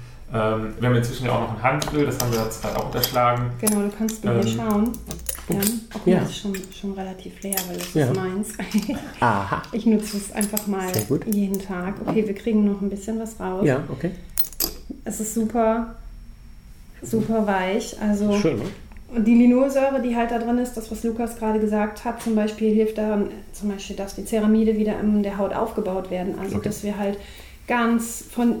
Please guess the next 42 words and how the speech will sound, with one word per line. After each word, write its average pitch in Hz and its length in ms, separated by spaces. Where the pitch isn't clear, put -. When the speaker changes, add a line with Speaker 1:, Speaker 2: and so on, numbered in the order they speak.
Speaker 2:
innen 262 380
arbeiten, 190 480
dass 196 160
die 202 160
Haut, 208 320
ja, 196 200
dass 214 160
die 214 120
Haut 214 200
sich 214 120
von 226 140
alleine 220 360
wieder 220 220
aufbaut, 220 440
dass 214 120
sie 214 80
sich 220 240
regeneriert 220 800
und, 202 260
ähm, 202 380
ja, 247 100
dass 262 160
wir 262 80
so 254 60
ein 254 60
bisschen 254 240
mehr 269 100
Vertrauen 277 480
in 349 120
unsere 220 240
Haut - 220
haben, 214 220
auch 208 220
wenn 220 180
sie, 214 300
wenn 214 160
sie 208 120
empfindlich 208 540
ist - 200
und 202 220
manchmal 170 340
Speaker 3:
Genau. 104 260